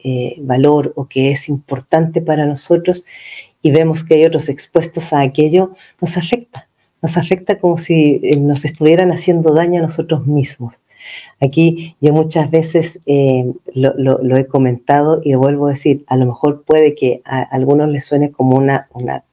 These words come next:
irracionalidad o algo absurdo, pero yo una de las maneras que he aprendido a poder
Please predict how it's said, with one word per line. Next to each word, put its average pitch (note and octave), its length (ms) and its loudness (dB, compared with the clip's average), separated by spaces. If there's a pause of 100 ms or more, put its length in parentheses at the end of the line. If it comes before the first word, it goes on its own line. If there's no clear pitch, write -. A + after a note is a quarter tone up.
(120)
irracionalidad C3+ 960 0
o B2+ 120 -2
algo C3 200 0
absurdo, D3+ 480 -2 (640)
pero C3+ 500 2
yo D3 300 2
una D3 320 2
de C#3 60 2
las C3+ 180 0
maneras C#3+ 460 0
que C#3+ 300 2
he C#3 120 -2
aprendido C3+ 720 0
a C3 160 -4
poder C#3+ 420 0